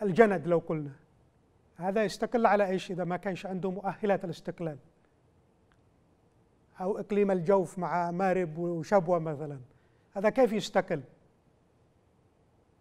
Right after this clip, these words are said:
لا ص-، لا، لا، لا بحر ولا مؤ-، مؤهلات دولة. ليست مخاوف حقيقية، هي مخاوف، آه، يعني ناتجة عن جهل.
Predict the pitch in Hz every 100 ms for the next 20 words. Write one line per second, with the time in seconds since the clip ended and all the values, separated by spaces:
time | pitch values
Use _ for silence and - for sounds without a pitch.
0 | _ 185 185 170 190 202 196 202 185 180
1 | 190 175 208 - 190 175 180 185 180 180
2 | 196 196 196 196 202 202 - 202 190 156
3 | 190 165 147 _ _ _ _ _ _ -
4 | - 277 320 302 - - 277 269 - 226
5 | 220 247 196 226 190 - 240 226 - 214
6 | 202 190 190 190 202 208 214 - _ 214
7 | 196 196 214 202 - _ _ 214 233 233
8 | 208 226 196 196